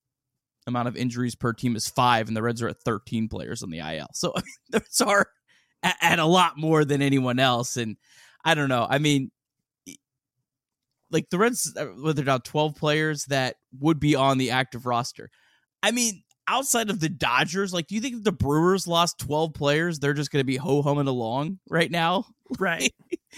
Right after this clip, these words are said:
Speaker 1: Yeah, especially playing the schedule that the Reds have played. I mean, <sighs> uh, yeah, I, I don't know.
Speaker 2: Can you, like, I do wanna get into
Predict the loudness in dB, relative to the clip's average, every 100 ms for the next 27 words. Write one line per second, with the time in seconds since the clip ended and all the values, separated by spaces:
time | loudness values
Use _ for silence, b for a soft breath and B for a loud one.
0 | -8 -6 -2 -2 2 2 2 0 4 4
1 | 4 2 2 0 -4 -2 -2 -2 -4 -4
2 | -6 -8 -6 -4 -4 -6 -4 -6 -6 -12
3 | b b b b b b b _ _ -8
4 | -6 -6 -8 -4 0 0 0 -8 -16 -10
5 | -6 -4 -4 -4 -4 -6 -8 _ _ _
6 | _ _ _ 2 4 4 0 -2 -4 -8
7 | -20 _ b b b b b _ _ _
8 | _ -4 -2 0 2 2 2 2 0 -2
9 | -2 0 -4